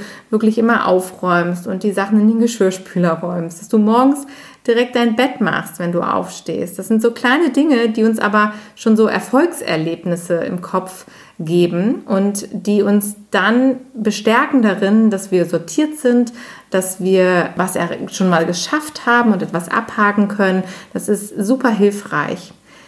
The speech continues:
Genauso auch, dass du einfach mal ordentlich durchlüftest bei dir. Mach mal die Fenster auf und lass mal frische Luft rein. Mindestens zweimal am Tag schön Stoßlüften. Wenn du kannst, geh auf den Balkon,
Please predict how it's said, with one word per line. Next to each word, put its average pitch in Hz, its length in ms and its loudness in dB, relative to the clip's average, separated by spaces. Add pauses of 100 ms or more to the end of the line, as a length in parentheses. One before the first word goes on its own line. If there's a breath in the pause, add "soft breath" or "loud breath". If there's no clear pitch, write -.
(180 loud breath)
Genauso 208 440 4
auch, 196 200 0
dass 202 200 0
du 202 180 2
einfach 190 520 0 (380 loud breath)
mal 185 640 0
ordentlich 220 380 2
durchlüftest 190 600 0
bei 160 120 -2
dir. - 320 -6
Mach - 180 -8
mal 196 120 0
die 220 60 4
Fenster 233 600 0
auf - 320 -8
und 170 400 -6
lass 190 300 -2
mal 190 340 0
frische 220 320 0
Luft 262 460 2
rein. 151 440 -6
Mindestens 277 600 0
zweimal 233 320 2
am 214 160 2
Tag 214 260 0
schön 214 220 0
Stoßlüften. - 880 -4 (380 loud breath)
Wenn 190 160 0
du 208 60 2
kannst, 233 440 -2
geh 190 140 0
auf 190 100 -4
den 202 140 0
Balkon, 233 760 0